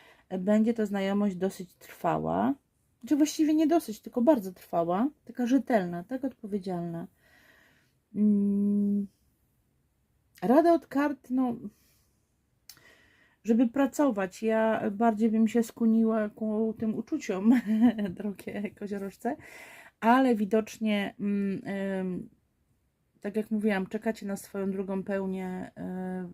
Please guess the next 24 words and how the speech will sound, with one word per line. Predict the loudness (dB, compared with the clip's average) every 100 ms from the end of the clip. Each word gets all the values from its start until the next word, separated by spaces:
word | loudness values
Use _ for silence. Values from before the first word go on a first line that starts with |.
| -14
y, | -10
w |
waszym | -6 -6 -6 -8
znaku, | -6 -8 -8 -8 -4 -4 -6
pełnię | -10 -12
księżyca, | -12 -14 -14 -10 -6 -4 -6 _ _ _ _ _ _ _ -4
więc, | -2 -2 -6 -12
y, | -6 -4 -4 -4 -2 -4 -6 _ _ _ _ _ _ _ _ _ -4
od | -4 -4 _ _
tamtej | 0 0 2 -2
pełni, | -2 -2 -2 -4
co | -8 -6
była, | -4 -2 -2
do | 0 0
tej, | -2 -6 -6
to | -4
jest | -4 -2
bardzo | 2 2 0 -4
dla | -4
was | -6 -8 -2
ważny | 2 2 2 -6
czas, | -4 -6 -6 -16 _ _ _ _ -8
y, | -6 -6 -8
i | -6 -4 -4 -6